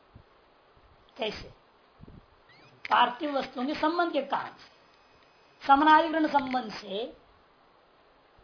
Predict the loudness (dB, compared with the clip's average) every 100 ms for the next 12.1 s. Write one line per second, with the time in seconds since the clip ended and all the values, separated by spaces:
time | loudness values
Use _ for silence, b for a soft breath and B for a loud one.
0 | _ _ _ _ -8 -4 -2 -2 0 0
1 | 0 -4 -4 -6 -6 -8 -8 -12 -14 -18
2 | -20 -20 _ _ _ _ _ _ -20 -20
3 | _ -20 _ _ -20 -20 _ -6 -6 -2
4 | 0 2 6 6 6 0 -10 -6 -4 -4
5 | -6 0 2 2 -2 -6 -6 -8 -12 -10
6 | -4 0 0 -2 -8 -8 -20 -20 _ _
7 | _ _ _ -20 _ _ _ _ _ _
8 | _ _ _ _ _ _ _ _ _ _
9 | _ _ -20 -20 -20 _ _ -20 _ -20
10 | -4 -2 -2 -4 -4 -4 -4 -6 -6 -12
11 | _ -8 0 2 0 -2 0 2 2 -2